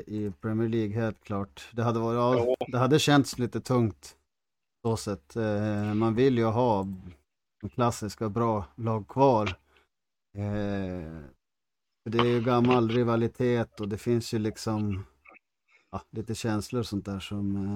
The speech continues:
Speaker 1: eh, som är,
Speaker 2: Jo.
Speaker 1: som är viktigt för att kunna, liksom, engageras,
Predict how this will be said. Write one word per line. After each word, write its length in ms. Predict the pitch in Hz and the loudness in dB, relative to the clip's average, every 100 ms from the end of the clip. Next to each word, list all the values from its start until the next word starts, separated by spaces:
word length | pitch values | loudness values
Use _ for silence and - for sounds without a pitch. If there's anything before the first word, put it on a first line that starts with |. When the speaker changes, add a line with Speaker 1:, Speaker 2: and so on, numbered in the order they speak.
| 98 | -6
Speaker 1:
eh, 60 | 92 | -6
som 200 | 107 107 | -4 0
är, 80 | |
Speaker 2:
Jo. 260 | 107 123 131 | 4 4 4
Speaker 1:
som 200 | - 127 | 0 2
är 80 | 127 | 4
viktigt 460 | 120 113 - 131 - | 2 0 0 0 0
för 420 | - 107 107 107 | -6 -4 -4 -4
att 80 | 98 | -4
kunna, 300 | 120 110 104 101 _ _ - | -2 -2 -2 -8 _ _ -16
liksom, 320 | 104 98 104 95 | -14 -8 -6 0
engageras, 920 | 120 117 113 131 139 104 104 - - | 2 2 2 2 2 2 -2 -8 -20